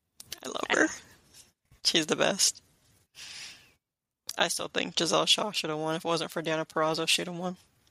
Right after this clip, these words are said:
Speaker 2: Yeah. But there, yeah, Deanna got involved, and I will say Deanna's really pretty in person, but <laughs> that's completely beside the point.
Speaker 1: She's, she's very pretty, yeah.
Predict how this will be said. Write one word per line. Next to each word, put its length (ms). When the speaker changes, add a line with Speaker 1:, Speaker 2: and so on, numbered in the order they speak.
Speaker 2:
Yeah. 220
But 160
there, 220
yeah, 220
Deanna 540
got 200
involved, 480
and 200
I 120
will 160
say 180
Deanna's 500
really 400
pretty 300
in 120
person, 500
but 180
<laughs> 140
that's 180
completely 460
beside 480
the 80
point. 300
Speaker 1:
She's, 160
she's 260
very 220
pretty, 300
yeah. 260